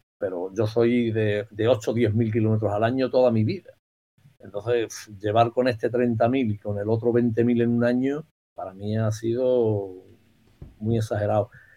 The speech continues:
Y yo, o he tenido suerte o no sé, pero yo, mm, este verano, mm, es que solo. O sea, yo iba a los cargadores de Agua Dulce, por ejemplo, que estuve por aquí por el sur,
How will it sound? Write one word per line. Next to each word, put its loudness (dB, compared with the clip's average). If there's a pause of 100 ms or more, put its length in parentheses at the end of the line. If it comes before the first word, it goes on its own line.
(300)
Y -2
yo, 4
o 6
he 8
tenido 4
suerte 4
o 4
no 0
sé, 4
pero 2
yo, 0
mm, -4
este -4
verano, 2 (360)
mm, 0 (360)
es -10
que 0
solo. 0
O -20
sea, -6 (220)
yo 2
iba 0
a 6
los 0
cargadores 0
de 0
Agua 2
Dulce, 0
por 2
ejemplo, 0
que -6
estuve -4
por -2
aquí -2
por 0
el 0
sur, -6